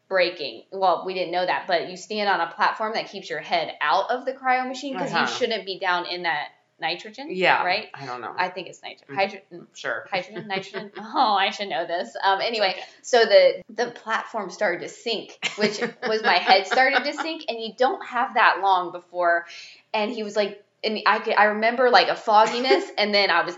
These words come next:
Speaker 1: out. And I just fell right out of the door. You're naked in this thing.
Speaker 2: <laughs> Fuck naked.
Speaker 1: This doctor catches me, okay, like, lays me down, and I wake, like, I'm half in, half out, like, Twilight Zone, like,
Speaker 2: Yeah.
Speaker 1: surgery.
Speaker 2: Yeah.
Speaker 1: And I remember him running to get blankets to cover me up because I'm in the office and the door was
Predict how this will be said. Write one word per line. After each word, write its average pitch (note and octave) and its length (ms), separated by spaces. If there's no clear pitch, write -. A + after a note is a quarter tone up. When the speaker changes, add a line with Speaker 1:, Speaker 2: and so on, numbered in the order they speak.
Speaker 1:
out. G#3 420
And A#3 200
I A3+ 200
just B3 320
fell F#3+ 320
right G#3 240
out C4 240
of C#4 60
the C#4 120
door. G3 260
You're A3+ 180
naked C#4+ 380
in F#3+ 160
this F#3 240
thing. F#3+ 160
Speaker 2:
<laughs> - 20
Fuck - 300
naked. A3+ 640
Speaker 1:
This C4 260
doctor C#4+ 500
catches G3 460
me, F3+ 260
okay, G#3 440
like, G3+ 300
lays G#3 320
me B3+ 120
down, G3 300
and G3+ 120
I F#3+ 300
wake, G#3+ 340
like, A3 200
I'm G3 140
half B3+ 380
in, A3 200
half A#3 240
out, F#3+ 160
like, F3 240
Twilight C#4 480
Zone, F3 220
like, F3+ 140
Speaker 2:
Yeah. G#3+ 120
Speaker 1:
surgery. A#3+ 540
Speaker 2:
Yeah. G#3+ 300
Speaker 1:
And G#3+ 100
I A3+ 40
remember B3+ 360
him G3+ 340
running A#3 400
to B3+ 100
get G3+ 240
blankets G3 480
to G3+ 80
cover A3 220
me A3 140
up E4+ 120
because G#3+ 260
I'm E4+ 320
in C4 160
the G3 80
office G3 480
and F#3 100
the F3+ 100
door G3+ 220
was G3+ 140